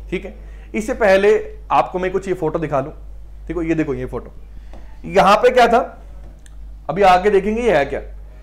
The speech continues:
यहाँ पे क्या था, एक जमीन का टुकड़ा था, ये बड़ी बड़ी जो चट्टानें, छोटी चट्टानों को इमेजिन मत करो, ये बहुत बड़ी चट्टान है, पूरा पहाड़ है। ठीक है,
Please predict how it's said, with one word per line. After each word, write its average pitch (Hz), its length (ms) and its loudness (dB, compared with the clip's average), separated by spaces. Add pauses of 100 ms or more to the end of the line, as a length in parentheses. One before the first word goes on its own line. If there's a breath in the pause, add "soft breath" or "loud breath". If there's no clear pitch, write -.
(220 soft breath)
यहाँ 170 240 4
पे 226 140 0
क्या 240 120 4
था, 240 100 2
एक 214 100 0
जमीन 196 340 0
का 220 100 2
टुकड़ा 214 320 4
था, 233 320 2
ये 196 60 -2
बड़ी 202 220 0
बड़ी 214 140 2
जो 208 160 -4
चट्टानें, 196 680 0
छोटी 151 300 -8
चट्टानों 180 440 0
को 196 100 -2
इमेजिन 185 280 0
मत 196 160 -4
करो, 208 120 2
ये 202 100 4
बहुत 180 260 4
बड़ी 190 180 2
चट्टान 180 400 4
है, 170 80 0
पूरा 180 200 4
पहाड़ 160 360 6
है। 135 160 2
ठीक 180 140 -8
है, 202 200 -6